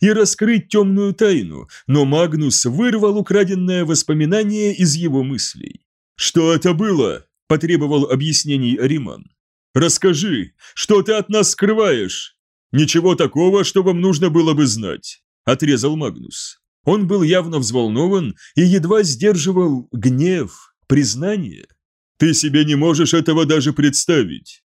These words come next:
продолжал Магнус. «Тебе неизвестно, как это было. Деградация геносемени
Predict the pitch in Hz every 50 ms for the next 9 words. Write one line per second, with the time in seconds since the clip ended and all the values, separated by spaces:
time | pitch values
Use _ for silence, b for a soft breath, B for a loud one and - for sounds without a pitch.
0 | _ - - 151 143 160 160 147 135 123 143 113 107 123 127 123 101 73 62 60
1 | - - - - - - _ _ _ _ _ - 139 139 147 156 160 160 160 160
2 | 151 127 131 139 165 180 180 165 - - 180 175 - - 156 156 - 156 - -
3 | 143 123 110 113 107 90 78 65 52 82 - B B B B B 117 143 143 139
4 | 151 151 147 147 160 165 135 - 156 151 147 135 139 143 147 131 - - 160 165
5 | 160 151 131 113 104 92 80 -